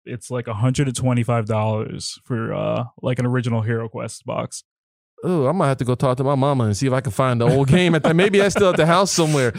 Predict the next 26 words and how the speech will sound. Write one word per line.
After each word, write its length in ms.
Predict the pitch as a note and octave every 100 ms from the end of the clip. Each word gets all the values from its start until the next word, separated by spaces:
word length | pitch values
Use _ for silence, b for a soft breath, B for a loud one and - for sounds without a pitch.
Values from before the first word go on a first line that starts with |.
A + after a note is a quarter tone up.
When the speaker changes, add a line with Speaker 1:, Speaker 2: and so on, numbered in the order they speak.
| B B
Speaker 2:
'Cause, 400 | - E3+ C#3+ B2+
yeah, 300 | D3 F3 C#3+ -
I, 60 |
I 40 | C#3
mean, 200 | D#3 C3+
'cause 140 | C3+
it, 140 | C#3 C3+ -
it's 160 | D3+
still 280 | - E3+ F#3+
in 100 | C#3
good 160 | C#3+ C3
condition. 400 | A#2 E3 - G#2+
I 80 | D3
ain't 100 | C3
fuck 240 | C3+ B2+
it 60 | C3
up 120 | A#2+
or 60 |
nothing. 300 | G#2+ G#2 G#2
But, 160 | G#2+ G#2 _ -
uh, 380 | A2+ G#2 E2 - _ _ _ _ -
one 320 | G#2+ C#3+ F3+
twenty-five, 720 | F#3 F3+ B2+ - C3 E3+ D#3+
Speaker 1:
I 60 | C3+
Speaker 2:
I 40 |
Speaker 1:
th-, 120 | C3